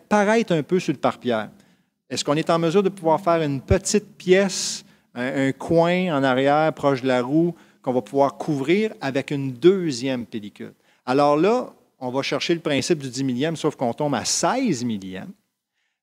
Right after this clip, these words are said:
Mais lorsque deux ans après, il a commencé à blanchir, euh, vous n'êtes pas obligé de tout changer, là.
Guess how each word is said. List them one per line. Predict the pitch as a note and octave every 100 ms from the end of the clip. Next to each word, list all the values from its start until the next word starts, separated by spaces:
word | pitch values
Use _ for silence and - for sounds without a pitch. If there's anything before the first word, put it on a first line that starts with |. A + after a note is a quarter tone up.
| -
Mais | C#3 C3+
lorsque | F#3 A#3+ - F#3+
deux | C#3+ F#3 G3 E3
ans | G#3
après, | E3 - F#3+ A#3
il | E3
a |
commencé | - C#3 C3 B2+ E3+
à | C#3+
blanchir, | B2+ A#2 A#2 G#3 C4+ G#3 - _ _
euh, | B2 A2+
vous | A2
n'êtes | -
pas | D#3
obligé | B2+ E3
de | B2+
tout | - D#3+
changer, | - C3 G#2+ C3+ G#3+
là. | A2